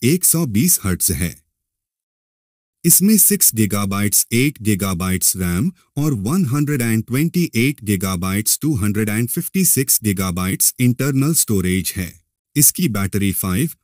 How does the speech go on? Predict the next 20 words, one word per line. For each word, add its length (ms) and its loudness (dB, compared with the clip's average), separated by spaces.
वन 280 2
हंड्रेड 340 0
एंड 200 0
सिक्सटी 440 0
मिलियन 380 4
पेयर 340 0
आवर 200 -2
की 240 -2
है 300 -2
और 180 0
थर्टी 340 2
थ्री 340 2
वाट 300 -2
फास्ट 400 -2
चार्जिंग 440 0
सपोर्ट 480 -2
है। 200 -6
इसके 300 2
कैमरा 460 0
सेटअप 420 -2